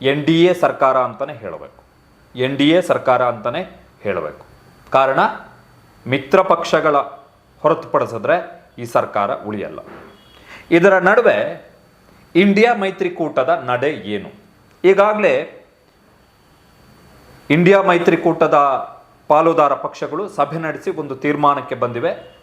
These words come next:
ನಾವು ವಿರೋಧ ಪಕ್ಷದ ಸ್ಥಾನದಲ್ಲಿ ಕೂರಬೇಕು, ಈ ಸರ್ಕಾರದ ತಪ್ಪುಗಳನ್ನ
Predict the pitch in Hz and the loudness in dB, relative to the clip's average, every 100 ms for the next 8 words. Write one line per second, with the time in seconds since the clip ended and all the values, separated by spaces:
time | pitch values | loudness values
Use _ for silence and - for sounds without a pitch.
0 | - 131 135 190 208 - - _ 123 156 | -2 0 2 0 -2 -12 -20 _ 0 4
1 | 180 139 - 151 160 143 - - 147 143 | 4 2 -4 -4 -4 -4 -6 -4 -4 -2
2 | 131 120 110 123 117 113 196 196 - - | -4 -6 -6 -4 -2 -4 -4 -8 -10 -18
3 | - 135 - 143 - 165 156 147 135 117 | -8 -2 0 2 2 2 2 2 2 0
4 | - - _ _ _ 156 - 175 151 139 | -4 -18 _ _ _ -2 0 0 2 0